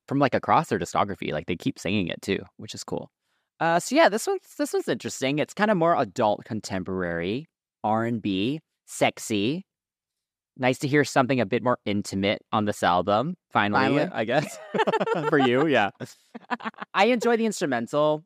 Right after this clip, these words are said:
Speaker 1: I think the staccato of the guitar, the keyboard hits give the song, like, an interesting energy. And a lot of, like, cool syncopated bass drum hits, too.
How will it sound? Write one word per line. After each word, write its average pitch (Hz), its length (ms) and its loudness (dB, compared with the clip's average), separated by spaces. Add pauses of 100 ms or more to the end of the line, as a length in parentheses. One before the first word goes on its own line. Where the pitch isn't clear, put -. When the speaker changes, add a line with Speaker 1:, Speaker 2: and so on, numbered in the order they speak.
(200)
Speaker 1:
I 127 60 -4
think 143 160 -4
the 143 80 -4
staccato 107 640 2
of 90 120 0
the 98 80 -4
guitar, 135 560 2
the 110 80 -4
keyboard 113 460 -2
hits 107 300 -4
give 101 180 -2
the 101 80 -4
song, 95 340 0
like, 92 160 -4
an 92 80 -4
interesting - 460 -6
energy. 90 560 -2 (800)
And 113 80 0
a 113 40 2
lot 131 180 6
of, 117 140 0 (200)
like, 107 160 -2
cool 110 280 -2
syncopated 90 720 -6
bass 76 280 -8
drum 110 280 0
hits, - 360 -4
too. 113 320 0